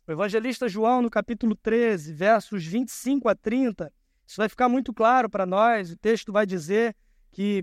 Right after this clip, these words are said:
Pedro fez sinal para João perguntar a Jesus a quem ele estava se referindo, falando do traidor. E o verso vinte e cinco diz: "Inclinando-se esse discípulo para Jesus, perguntou-lhe:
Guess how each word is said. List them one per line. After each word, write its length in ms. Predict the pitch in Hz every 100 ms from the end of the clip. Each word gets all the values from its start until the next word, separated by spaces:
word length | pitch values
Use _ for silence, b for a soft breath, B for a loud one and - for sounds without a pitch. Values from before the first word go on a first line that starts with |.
| 196
Pedro 380 | 226 254 240
fez 260 | 208 226 233
sinal 400 | - 202 208 240
para 380 | 208 208 175 147 - _ _ _ _ -
João 400 | 156 220 240 233
perguntar 520 | 240 220 220 214 254
a 40 |
Jesus 560 | 190 202 156 185 269 202
a 80 | 202
quem 220 | 214 240
ele 100 | 220
estava 320 | - 220 220
se 140 | -
referindo, 500 | 196 208 190 202 269
falando 360 | 214 202 190 220
do 80 | 196
traidor. 540 | 202 196 170 190 240 - _ _ _
E 120 | 190
o 40 | 202
verso 320 | 196 240 233
vinte 200 | 214 233
e 20 |
cinco 380 | - 240 262 240
diz: 320 | 170 240 247
"Inclinando-se 680 | 226 226 220 240 262 247 240
esse 200 | 247 -
discípulo 500 | 202 214 - 262 240
para 160 | 233 226
Jesus, 480 | 202 196 165 254 -
perguntou-lhe: 720 | 240 220 196 214 220 202